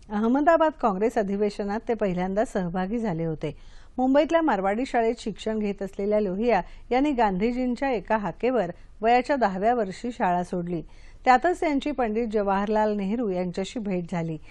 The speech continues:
त्यानंतर विविध अधिवेशनात ते सहभागी झाले. त्या दरम्यानच त्यांनी आपलं उर्वरित शिक्षण पूर्ण केलं.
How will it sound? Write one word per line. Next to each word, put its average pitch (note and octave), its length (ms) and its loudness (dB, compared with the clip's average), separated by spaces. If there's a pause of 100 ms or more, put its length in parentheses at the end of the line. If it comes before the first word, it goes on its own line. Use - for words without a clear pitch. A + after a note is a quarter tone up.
(260)
त्यानंतर D4 400 2
विविध B3 380 -2
अधिवेशनात A3 760 2 (100)
ते A3+ 80 0
सहभागी G3+ 580 -4
झाले. A3+ 300 0 (360)
त्या C#4 120 6
दरम्यानच A3+ 680 0
त्यांनी A3+ 240 2
आपलं B3 260 -2
उर्वरित G#3+ 500 -2
शिक्षण A3 420 -8
पूर्ण G3 340 -4
केलं. E3+ 300 -4